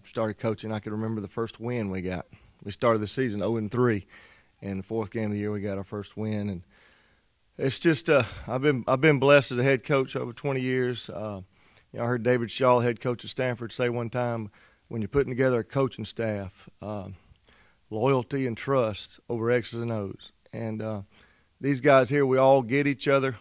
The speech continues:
We all understand one another. Uh, everybody understands their role. We have gr-, great chemistry amongst our staff. And I really think that's the reason we've had a lot of the success we've had,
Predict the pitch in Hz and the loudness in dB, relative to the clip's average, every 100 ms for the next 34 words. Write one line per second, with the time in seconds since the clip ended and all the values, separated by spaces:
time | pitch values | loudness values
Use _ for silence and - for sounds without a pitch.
0 | - - 117 117 120 101 - 139 135 135 | -10 -4 0 0 0 -4 0 2 2 0
1 | 131 139 135 127 - _ _ _ _ - | 0 0 -2 -6 -12 _ _ _ _ -4
2 | 113 104 101 117 120 123 127 110 - 131 | 0 0 -2 -2 2 2 2 -2 0 0
3 | 117 127 110 123 127 135 135 131 _ _ | 0 0 2 4 4 2 -2 -8 _ _
4 | _ _ _ - 117 107 117 117 110 139 | _ _ _ -6 -4 -2 -4 -4 2 2
5 | - - 147 143 - 147 143 135 127 - | 2 0 0 0 -2 -2 0 0 -4 -4
6 | 117 - 127 127 127 123 _ _ _ _ | -6 -4 -2 0 0 -4 _ _ _ _
7 | 110 117 123 190 175 156 143 - - - | -4 -2 4 4 4 4 2 0 -8 -16
8 | - - 107 135 143 143 120 139 123 113 | -18 -8 0 2 2 -2 0 0 0 -2
9 | 113 131 127 123 101 - 104 113 131 - | -2 -2 0 0 -2 -4 2 4 2 0
10 | - - - 156 - 110 98 101 104 | -12 -8 -2 -2 -2 -6 -6 -4 -4